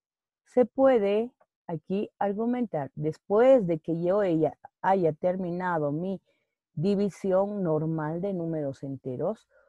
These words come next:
voy a poder aumentar un cero juntamente con la coma.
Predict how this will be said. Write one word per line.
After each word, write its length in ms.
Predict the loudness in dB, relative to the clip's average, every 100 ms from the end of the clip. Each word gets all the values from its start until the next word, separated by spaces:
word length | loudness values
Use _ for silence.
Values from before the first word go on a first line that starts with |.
| _ _
voy 260 | 2 4 4
a 80 | 2
poder 400 | 0 0 2 2
aumentar 520 | 2 0 -4 -4 -4
un 180 | -6 -10
cero 560 | -4 0 2 0 -2 _ _ _ _ _ -4
juntamente 720 | 0 2 2 2 0 0 0
con 240 | 0 -4
la 120 | -4 -4
coma. 320 | -2 -2 -4